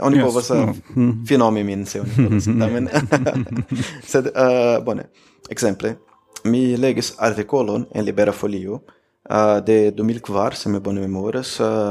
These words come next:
Speaker 1: kvazaŭ titolita "U E A formanĝas sian kapitalon". Kaj en tiu artikolo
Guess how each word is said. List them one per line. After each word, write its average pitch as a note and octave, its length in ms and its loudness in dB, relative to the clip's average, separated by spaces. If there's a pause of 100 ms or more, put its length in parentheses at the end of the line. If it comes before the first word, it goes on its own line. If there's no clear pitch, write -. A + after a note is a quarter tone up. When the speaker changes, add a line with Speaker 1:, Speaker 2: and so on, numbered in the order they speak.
(340)
Speaker 1:
kvazaŭ A2 360 0
titolita G2+ 960 0 (360)
"U A2 140 4
E A2 60 6
A G#2+ 120 4
formanĝas G#2+ 720 0
sian G#2 260 -2
kapitalon". - 560 -6 (720)
Kaj G#2+ 280 4 (300)
en A2+ 100 4
tiu C3+ 140 -4
artikolo A#2 680 -6